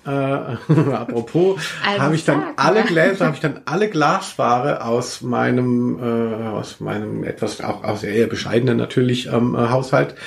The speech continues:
Speaker 1: geschmissen
Speaker 2: <laughs>
Speaker 1: und hab mir Plastik, ähm, Gläser, äh, geholt, also so, so diese Becher, so ein bisschen so wie, wie man es jetzt immer sieht, die, wie die aus, aus Amerika kommen, diese roten und weißen, dass man quasi draußen im Freien trinken kann, so Plastikbecher. Ich habe also so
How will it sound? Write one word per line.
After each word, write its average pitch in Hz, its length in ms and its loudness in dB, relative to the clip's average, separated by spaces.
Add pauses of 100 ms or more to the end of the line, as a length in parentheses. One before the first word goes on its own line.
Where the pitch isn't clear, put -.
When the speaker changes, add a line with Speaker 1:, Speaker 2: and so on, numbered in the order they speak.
(200)
Speaker 1:
geschmissen 160 600 0 (220)
Speaker 2:
<laughs> 302 220 0
Speaker 1:
und 127 200 2
hab - 200 0
mir 139 100 6
Plastik, 139 760 -2
ähm, 117 280 2
Gläser, 117 680 2
äh, 110 60 2
geholt, 127 480 -4
also 117 240 2
so, 110 200 -2
so 117 140 0
diese 110 220 -4
Becher, 120 420 2
so 107 80 -4
ein 110 60 -6
bisschen 127 260 -2
so 123 160 4
wie, 123 240 2 (280)
wie 123 40 -4
man 131 120 2
es 120 40 2
jetzt 135 140 0
immer 127 180 2
sieht, 135 340 0
die, 117 280 2
wie 113 80 -6
die 117 160 -2
aus, - 200 -6
aus 110 140 -6
Amerika 117 480 2
kommen, 113 220 -2
diese 110 180 -4
roten 117 440 2
und 113 360 0
weißen, 123 720 4
dass 110 200 0
man 110 120 -4
quasi 107 360 -6
draußen 110 280 -2
im 113 80 -6
Freien 110 220 -2
trinken 139 180 -2
kann, 120 100 -2
so 113 60 -2
Plastikbecher. - 720 -6 (480)
Ich - 60 -6
habe 139 120 6
also 123 240 4
so 120 200 -2